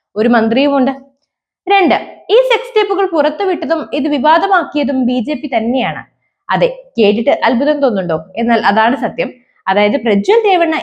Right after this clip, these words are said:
എം പി ആയി ഇരിക്കുന്ന കർണാടകത്തിലെ ഹാസൻ മണ്ഡലത്തിലെ പ്രമുഖ ബി ജെ പി നേതാവായ ദേവരാജ ഗൗഡയാണ് ഇത് പുറത്തു കൊണ്ടുവന്നത്. അതിനാൽ തന്നെ സ്വന്തം സഖ്യകക്ഷിയായിട്ടും ഈ കേസ് പുറത്തു കൊണ്ടുവന്ന ബി ജെ പിയുടെ തട്ട് താണു തന്നെ ഇരിക്കും.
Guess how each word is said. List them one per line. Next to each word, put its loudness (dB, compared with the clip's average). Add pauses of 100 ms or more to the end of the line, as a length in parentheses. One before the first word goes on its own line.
(100)
എം 0
പി 0
ആയി 2
ഇരിക്കുന്ന -6 (100)
കർണാടകത്തിലെ 0 (120)
ഹാസൻ 0
മണ്ഡലത്തിലെ -4
പ്രമുഖ -4
ബി -2 (120)
ജെ -2
പി 2
നേതാവായ 2 (160)
ദേവരാജ 2 (100)
ഗൗഡയാണ് 0 (380)
ഇത് 0
പുറത്തു 0
കൊണ്ടുവന്നത്. -2 (560)
അതിനാൽ 4
തന്നെ 0 (120)
സ്വന്തം 0
സഖ്യകക്ഷിയായിട്ടും 0 (160)
ഈ -4
കേസ് -4 (100)
പുറത്തു -2
കൊണ്ടുവന്ന -2
ബി 2
ജെ -2
പിയുടെ 0
തട്ട് 0 (160)
താണു 2
തന്നെ -2
ഇരിക്കും. -8